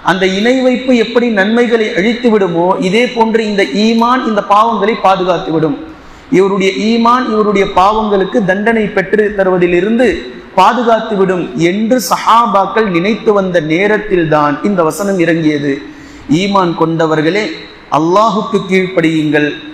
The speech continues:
அல்லாஹ்வினுடைய தூதர் ஸல்லல்லாஹு அலைஹி வஸல்லம் அவர்களுக்கு கீழ்ப்படியுங்கள்,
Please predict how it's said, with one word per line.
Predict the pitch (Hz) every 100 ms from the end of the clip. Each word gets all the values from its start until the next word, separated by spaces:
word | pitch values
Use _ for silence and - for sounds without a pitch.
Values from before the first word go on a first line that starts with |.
| -
அல்லாஹ்வினுடைய | - 175 214 226 220 220 196 185 220
தூதர் | 226 240 240 240
ஸல்லல்லாஹு | 214 214 208 202 202 196
அலைஹி | 185 175 190 202 202
வஸல்லம் | 175 196 190 180
அவர்களுக்கு | 160 175 208 214 202 196 185
கீழ்ப்படியுங்கள், | 185 185 180 165 160 156 147